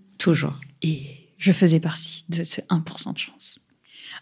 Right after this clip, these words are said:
Speaker 2: Voilà, donc après ça, euh, elle m'a dit que j'allais voir une psychologue pour en parler un peu mieux, de voir si c'était vraiment ce que je voulais faire, que j'allais avoir du temps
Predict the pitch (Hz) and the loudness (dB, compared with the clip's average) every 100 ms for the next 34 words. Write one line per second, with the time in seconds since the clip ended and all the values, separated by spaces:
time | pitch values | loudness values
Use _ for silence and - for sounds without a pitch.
0 | - 175 180 220 294 220 214 196 233 208 | 2 6 8 8 8 10 8 8 4 4
1 | - 214 202 - 220 220 214 180 180 190 | 4 2 2 0 2 2 2 2 4 6
2 | 180 170 190 185 170 170 165 170 180 165 | 4 2 0 0 0 0 2 2 2 2
3 | 180 160 180 185 190 185 - 165 165 170 | -2 -2 4 6 4 2 -4 -4 -2 -2
4 | 170 160 185 180 190 190 190 190 190 170 | -2 -2 2 4 6 6 4 2 0 -2
5 | 160 175 - - - 175 156 151 165 208 | -4 -4 -4 -4 -4 -2 -2 2 4 4
6 | - 214 190 208 208 202 214 214 214 208 | 4 4 4 6 6 6 4 2 2 -2
7 | - 185 170 170 175 170 165 160 156 160 | -6 -6 -4 -2 -2 0 -2 -4 -4 0
8 | 185 | 2